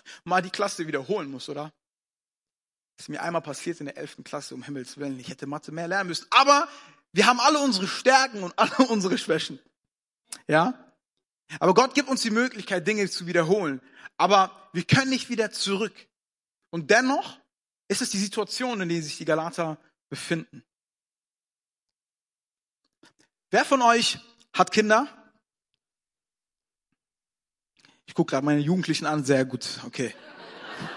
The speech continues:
<laughs> Ich musste mal,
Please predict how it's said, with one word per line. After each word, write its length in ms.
<laughs> 520
Ich 80
musste 260
mal, 200